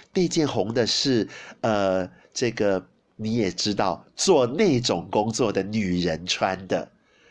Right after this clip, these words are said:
那不适合你们未出嫁的年轻女孩子穿。朱莉小姐说什么就是不肯，“我就是要穿那一套，你看我穿起来多好看，来，付钱我就买了。”她就不听劝告，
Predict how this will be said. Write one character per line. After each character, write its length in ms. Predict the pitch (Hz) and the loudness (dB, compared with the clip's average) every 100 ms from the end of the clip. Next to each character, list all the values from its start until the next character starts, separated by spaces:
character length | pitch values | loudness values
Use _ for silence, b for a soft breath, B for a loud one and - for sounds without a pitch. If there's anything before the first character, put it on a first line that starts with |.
| b | b
那 140 | - 107 | -6 -6
不 220 | - 120 | -4 -2
适 260 | - - 120 | 0 0 0
合 180 | 104 | 0
你 140 | 95 92 | -2 -4
们 220 | 87 87 _ | -6 -8 _
未 140 | 135 117 | -2 -2
出 220 | - 104 | 0 -2
嫁 160 | 98 87 | -2 -6
的 80 | |
年 240 | 85 85 85 | -8 -10 -10
轻 220 | - 95 | -10 -10
女 100 | 85 | -12
孩 180 | 80 76 | -12 -12
子 160 | - 82 | -12 -10
穿。 440 | - 90 87 90 B B B B B | -6 -4 -6 -10 B B B B B
朱 140 | 214 | 2
莉 80 | 226 | 2
小 180 | 196 143 | 4 4
姐 120 | 143 | 4
说 200 | - 202 | 2 2
什 140 | 196 110 | 2 0
么 100 | 101 - | -4 -6
就 160 | - 139 | 0 0
是 140 | 123 | 0
不 120 | 131 | -4
肯 220 | 127 - - B B | -4 -6 -6 B B
，“我 200 | - 127 | 2 4
就 360 | 104 - 254 151 | 2 0 2 4
是 160 | - 135 | 4 2
要 120 | 104 | 2
穿 220 | - 101 | 0 -2
那 60 | 110 | -2
一 140 | 92 | -4
套， 200 | - 110 B - | -4 -6 B -8
你 140 | 123 | -4
看 260 | 170 139 - | 0 -2 0
我 100 | 104 | -2
穿 180 | 107 135 | 0 -2
起 120 | 131 | 0
来 120 | 92 | -2
多 140 | 87 101 | 0 0
好 220 | 90 73 | 0 -4
看， 200 | 117 - B B | -4 -6 B B
来， 260 | 151 180 - | 0 0 -4
付 240 | - 220 | -2 0
钱 320 | - 135 110 - - | 2 2 0 -4 -4
我 80 | 127 | 0
就 140 | 135 | 0
买 360 | 120 113 85 85 | 0 -2 -2 0
了。” 240 | - - B B B - | -2 -2 B B B -8
她 180 | 147 | -4
就 260 | 135 151 127 - _ | 0 0 -2 -10 _
不 100 | 131 | -2
听 240 | 123 113 | 0 -4
劝 240 | 113 123 90 | -2 -4 -2
告， 260 | 95 82 | -2 -4